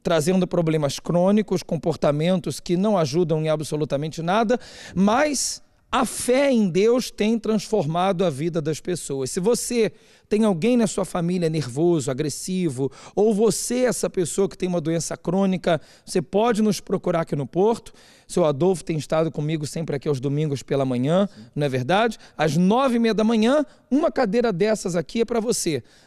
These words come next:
Na Rua Egas Muniz, número quatro oito cinco, próximo do Quartel Militar da Constituição, ao lado do supermercado Continente Bom Dia,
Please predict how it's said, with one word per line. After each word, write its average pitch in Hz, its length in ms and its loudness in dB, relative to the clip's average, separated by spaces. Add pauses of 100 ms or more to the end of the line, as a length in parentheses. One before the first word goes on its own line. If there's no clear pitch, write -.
Na 185 140 2
Rua 180 300 4
Egas 226 360 2
Muniz, 202 480 2
número 202 280 4
quatro 240 500 0
oito 233 140 -4
cinco, 202 540 0 (340)
próximo 220 520 2
do 202 100 2
Quartel 196 380 2
Militar 175 380 2
da 160 80 0
Constituição, 196 800 0 (240)
ao 190 180 2
lado 202 440 2
do 175 380 2
supermercado 165 720 -2
Continente 160 500 -4
Bom 143 200 -4
Dia, 233 360 2